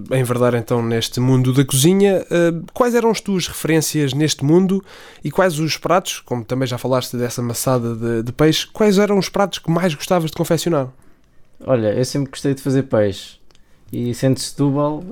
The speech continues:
Speaker 2: eh, os chefes também nos incutiam sempre o respeitar o produto da, da nossa zona. E também é uma zona muito rica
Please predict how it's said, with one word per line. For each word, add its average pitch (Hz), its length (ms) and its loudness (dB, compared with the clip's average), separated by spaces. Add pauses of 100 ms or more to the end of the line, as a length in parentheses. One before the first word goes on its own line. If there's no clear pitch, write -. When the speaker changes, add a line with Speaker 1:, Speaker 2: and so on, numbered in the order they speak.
Speaker 2:
eh, 120 260 -4
os 117 180 -6
chefes 131 260 2
também 131 240 2
nos 123 220 0
incutiam 123 400 -2
sempre 123 420 -2
o 113 360 -4
respeitar 127 440 -2
o 120 60 0
produto 117 480 -6
da, 107 260 -4
da 104 160 -4
nossa 120 240 -4
zona. 107 420 -4 (840)
E 117 600 -2
também 123 160 0
é 123 40 4
uma 123 120 0
zona 123 200 2
muito 123 240 0
rica 127 460 -2